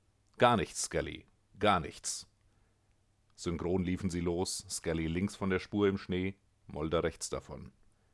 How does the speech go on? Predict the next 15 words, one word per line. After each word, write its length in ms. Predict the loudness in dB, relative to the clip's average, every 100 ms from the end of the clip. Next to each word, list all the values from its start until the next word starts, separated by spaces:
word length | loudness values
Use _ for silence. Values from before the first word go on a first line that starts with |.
| _ _ _ _ _ -4
„Mulder?“ 520 | -2 4 4 4 0 _ _ _ _ _ _ -2
„Ja, 200 | 2 4
Scully?“ 440 | 4 2 2 -2 -8 _ _ _ _ _ _ _ _ _ 2
„Haben 260 | 4 6
Sie 120 | 4
nicht 220 | 2 2 2
auch 140 | 4
mal 220 | 6 6
als 180 | 4 -2
Landärztin 680 | 0 0 2 0 2 0 2
gearbeitet?“ 640 | 2 4 4 2 0 -6 -16 _ _ _ _ _ _ _ -2
„Das 180 | 0 4
war 120 | 4
in 80 | 6
Kanada.“ 600 | 6 6 6 2 -6